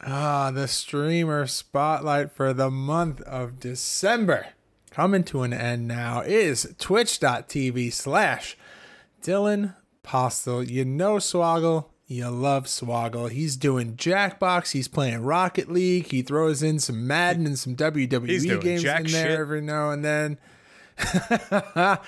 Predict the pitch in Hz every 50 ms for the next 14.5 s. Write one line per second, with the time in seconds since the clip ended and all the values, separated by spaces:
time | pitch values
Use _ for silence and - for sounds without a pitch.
0 | - - - - - - - 131 160 202 226 214 202 185 160 190 196 190 190 185
1 | 160 165 160 151 135 127 131 139 170 196 190 180 - - - 175 170 170 170 170
2 | 170 170 - 170 165 165 170 170 165 - - 147 123 123 117 131 143 156 160 147
3 | 151 143 139 143 156 147 147 - 147 131 123 120 - 160 151 147 139 131 123 -
4 | - 147 143 143 143 - - 143 135 131 120 - - 160 180 196 175 - 170 165
5 | 160 156 151 147 - - 165 160 160 160 151 143 - - 170 185 196 185 165 -
6 | 170 160 156 156 151 139 147 151 151 - - - - 135 139 143 143 143 139 139
7 | 139 156 151 151 131 127 - - - - - - - - - - 135 117 - -
8 | 220 233 240 - 196 185 - - 208 214 208 208 196 175 160 147 135 135 160 180
9 | 190 196 190 190 190 190 190 190 185 170 160 165 175 160 151 165 170 165 147 -
10 | 151 - 165 160 151 - - 139 131 127 117 - - 165 165 165 170 156 151 147
11 | 135 135 160 160 160 165 160 151 135 127 120 131 120 - - 143 143 143 131 123
12 | 123 - 147 147 143 147 147 143 143 139 - 214 233 - - - - - - -
13 | - _ _ _ _ - 131 160 202 196 - - 180 175 180 185 190 185 - -
14 | - - 143 135 147 170 190 196 190